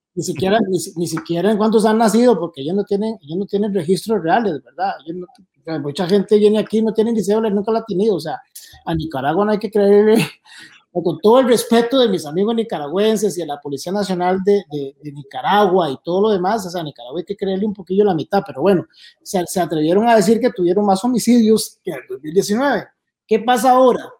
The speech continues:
De que vuelve otra vez el ciclo de violencia, por eso yo les decía que el tema es cíclico. Lo malo esta vez, Mao y Fede, es que yo siento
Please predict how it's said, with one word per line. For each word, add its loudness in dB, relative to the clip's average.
De 2
que -6
vuelve 0
otra 2
vez 4
el 4
ciclo 0
de 6
violencia, 0
por -10
eso -6
yo -2
les -6
decía -6
que -8
el -10
tema -2
es -4
cíclico. -4
Lo 4
malo 2
esta -2
vez, -8
Mao -4
y -6
Fede, 2
es -12
que -4
yo -2
siento -4